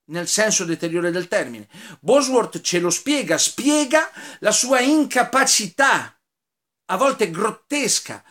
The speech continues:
di, come dire, capire, di, la sua incapacità di capire, di non,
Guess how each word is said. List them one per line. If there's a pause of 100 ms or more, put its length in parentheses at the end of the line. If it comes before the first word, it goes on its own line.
(360)
di, (840)
come
dire, (260)
capire, (880)
di, (420)
la
sua
incapacità
di
capire,
di
non,